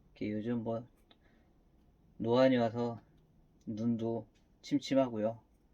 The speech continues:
감으로 자릅니다. 이렇게 새총 쏘는데도 원활치 않죠.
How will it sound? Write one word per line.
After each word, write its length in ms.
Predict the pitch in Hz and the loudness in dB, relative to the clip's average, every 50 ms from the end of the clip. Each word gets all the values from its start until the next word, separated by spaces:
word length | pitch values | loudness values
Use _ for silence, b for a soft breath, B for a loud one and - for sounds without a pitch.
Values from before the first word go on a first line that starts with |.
| _ _ _ _ _ _ _ _ _ _ - | _ _ _ _ _ _ _ _ _ _ -8
감으로 440 | - - 117 117 123 127 123 131 | -2 0 0 2 2 0 0 -2
자릅니다. 560 | - - 123 120 123 123 110 104 110 107 - - _ - - _ _ _ _ _ _ _ _ _ _ _ _ _ _ _ _ _ _ _ _ _ _ _ _ _ _ _ _ _ _ _ _ _ _ _ _ _ _ _ _ _ _ _ _ _ _ _ _ _ _ _ _ _ _ _ _ _ _ | -2 -2 0 0 0 0 0 -2 -4 -6 -8 -10 _ -20 -20 _ _ _ _ _ _ _ _ _ _ _ _ _ _ _ _ _ _ _ _ _ _ _ _ _ _ _ _ _ _ _ _ _ _ _ _ _ _ _ _ _ _ _ _ _ _ _ _ _ _ _ _ _ _ _ _ _ _
이렇게 140 | - 110 - | -12 -2 0
새총 380 | 143 139 - 151 139 131 120 b b b b b b b b b | 0 2 4 4 2 2 2 b b b b b b b b b
쏘는데도 840 | - 175 170 165 156 151 135 127 120 113 110 160 175 185 202 208 - - - - - - _ - | -2 0 2 4 6 6 6 6 6 4 6 6 6 6 6 2 -6 -16 -20 -20 -20 -20 _ -2
원활치 400 | 120 120 120 120 120 120 - - | 2 4 4 4 4 2 2 2
않죠. 400 | 127 113 - - 135 131 131 | 2 2 2 0 -2 -2 -2